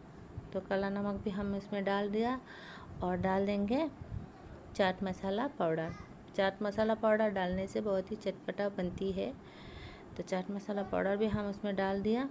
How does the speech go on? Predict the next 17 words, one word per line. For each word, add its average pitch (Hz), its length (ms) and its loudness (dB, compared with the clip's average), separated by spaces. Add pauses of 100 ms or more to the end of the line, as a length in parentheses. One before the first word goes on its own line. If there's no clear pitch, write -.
(2250)
और 185 360 -2 (160)
बहुत 196 360 4
ही 214 100 4
चटपटा 196 580 0 (120)
tasty 196 440 0
घुगनी 185 380 0
बनके 202 360 4
तैयार 180 420 4
हुई 185 180 2
है। 233 160 2 (720)
आप 175 240 0
इसे 180 220 -2
ऐसे 180 260 2
ही 196 80 2
खा 208 220 2
सकती 202 360 -2
हो 247 240 0